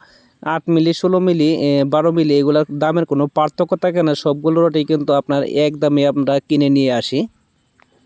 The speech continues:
আমার এই সাইটটির জন্য আমরা সিমেন্ট নিয়েছি আনোয়ার স্পেশাল। আনোয়ার স্পেশাল সিমেন্টটা যদি আপনি কোম্পানি থেকে চারশো ব্যাগ একসঙ্গে করে নিতে পারেন, তাহলে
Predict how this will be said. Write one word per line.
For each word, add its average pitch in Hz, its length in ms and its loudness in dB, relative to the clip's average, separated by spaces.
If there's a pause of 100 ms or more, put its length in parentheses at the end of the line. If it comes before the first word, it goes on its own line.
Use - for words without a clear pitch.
(120)
আমার 175 320 -2
এই 185 220 2
সাইটটির 190 520 -2
জন্য 202 220 2
আমরা 185 260 2
সিমেন্ট 196 540 0
নিয়েছি 180 400 2 (140)
আনোয়ার 165 440 0
স্পেশাল। 156 640 0
আনোয়ার 156 400 0
স্পেশাল 170 460 -2
সিমেন্টটা 175 680 0 (540)
যদি 165 280 0
আপনি 165 240 -2
কোম্পানি 180 460 0
থেকে 190 260 -2
চারশো 180 440 -2
ব্যাগ 185 240 0
একসঙ্গে 175 400 0
করে 180 200 0
নিতে 180 260 0
পারেন, 151 280 0
তাহলে 160 460 0